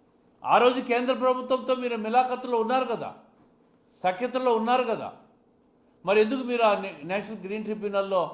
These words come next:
ఇచ్చిన స్టేను మీరు ఎత్తలేకపోయినారు? అవి ట్రిబ్యునల్ స్టేని తీసేసి ఉంటే ఆ ప్రాజెక్టు ముందుకు పోయేది. ఆ స్టేని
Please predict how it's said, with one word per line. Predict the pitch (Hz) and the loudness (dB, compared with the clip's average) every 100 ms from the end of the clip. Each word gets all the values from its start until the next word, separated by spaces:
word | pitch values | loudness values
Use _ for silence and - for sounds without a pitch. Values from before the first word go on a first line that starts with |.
| - - _ 160 | -10 -20 _ -14
ఇచ్చిన | 180 190 | -10 -10
స్టేను | - - 175 220 226 | -10 -4 -2 -2 -2
మీరు | 185 170 | -4 -4
ఎత్తలేకపోయినారు? | 214 208 196 170 175 170 165 - _ _ _ _ _ _ _ _ _ _ _ _ _ - | 0 0 0 -4 -6 -6 -8 -14 _ _ _ _ _ _ _ _ _ _ _ _ _ -4
అవి | 175 202 151 - - _ _ _ | -2 -2 -6 -12 -20 _ _ _
ట్రిబ్యునల్ | 175 185 247 240 220 165 - - | -12 -6 -4 0 -2 -2 -8 -8
స్టేని | 208 226 240 226 | -2 0 -2 -8
తీసేసి | 202 254 247 233 | -6 -6 -6 -8
ఉంటే | 220 269 269 - 175 | -4 -2 -4 -10 -12
ఆ | 165 | -2
ప్రాజెక్టు | 190 226 226 226 208 | 0 0 -2 -8 -8
ముందుకు | 214 226 214 | -8 -4 0
పోయేది. | 208 190 190 - - _ _ _ _ _ _ _ _ _ _ _ _ _ - | 0 -2 -8 -20 -20 _ _ _ _ _ _ _ _ _ _ _ _ _ -4
ఆ | 127 147 | -4 -4
స్టేని | - 156 190 220 | -6 -6 -6 -6